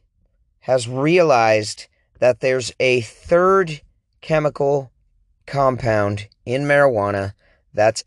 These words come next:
actually even more potent than the first two that we already know about. Only it appears at the end of the life cycle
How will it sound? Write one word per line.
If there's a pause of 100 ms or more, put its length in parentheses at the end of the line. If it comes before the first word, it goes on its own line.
actually
even
more
potent (380)
than
the
first
two
that
we
already
know
about. (840)
Only
it (400)
appears (420)
at
the
end
of
the
life
cycle